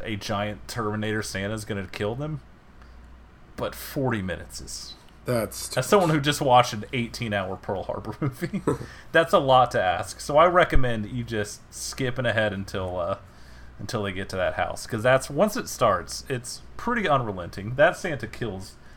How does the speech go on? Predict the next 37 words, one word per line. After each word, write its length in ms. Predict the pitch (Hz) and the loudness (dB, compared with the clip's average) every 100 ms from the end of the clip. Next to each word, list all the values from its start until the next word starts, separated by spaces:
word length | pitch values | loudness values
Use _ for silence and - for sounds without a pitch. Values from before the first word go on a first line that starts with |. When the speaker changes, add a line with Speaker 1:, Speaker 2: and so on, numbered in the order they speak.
| - | -16
Speaker 1:
the 140 | 110 95 | -12 -10
shit 720 | - - - - - 123 101 | -8 -6 -4 -4 -2 -2 0
out 140 | 95 | -2
of 60 | 98 | -2
some 260 | - 160 - | -4 -6 -4
people. 600 | 147 139 151 196 202 233 | -6 -4 -4 -2 -2 -6
<laughs> 40 | 214 - - - - - - - - - - - | -8 -12 -18 -16 -16 -16 -18 -20 -20 -20 -16 -2
So, 220 | 196 160 | 2 4
uh, 140 | 151 | 4
not 240 | 156 202 269 | 6 8 8
as 120 | 202 | 4
good 140 | 156 170 | 2 2
as 80 | 147 | 0
V 160 | 156 | -2
F 80 | 156 | 0
W, 300 | 147 135 147 | 2 0 0
but 120 | 135 120 | 0 2
also 280 | 120 - | 0 0
V 200 | 110 107 | -2 -2
F 100 | 104 | -2
W 400 | - 98 95 92 | -2 -2 -2 -6
is, 120 | 90 90 | -8 -8
like, 240 | 87 92 - - - - - - - | -8 -8 -12 -18 -18 -20 -20 -16 -4
this 180 | 123 110 | -4 -4
beautiful 840 | 104 104 107 107 101 107 98 95 | -10 -6 -4 -2 -4 -2 -4 -4
gem 380 | 92 95 95 87 | -6 -6 -6 -4
that 160 | 92 90 | -6 -4
I 60 | 92 | -6
love 220 | 92 98 | -6 -8
sharing 280 | - 92 95 | -8 -8 -8
with 160 | 98 - | -10 -10
people. 300 | 113 127 127 - - - | -8 -6 -8 -8 -14 -14
So 160 | - 123 | -6 -6
it's 100 | - | -2
hard 160 | 110 101 | -2 -2
to 60 | |
compare. 380 | 95 95 107 110 | -4 -10 -10 -12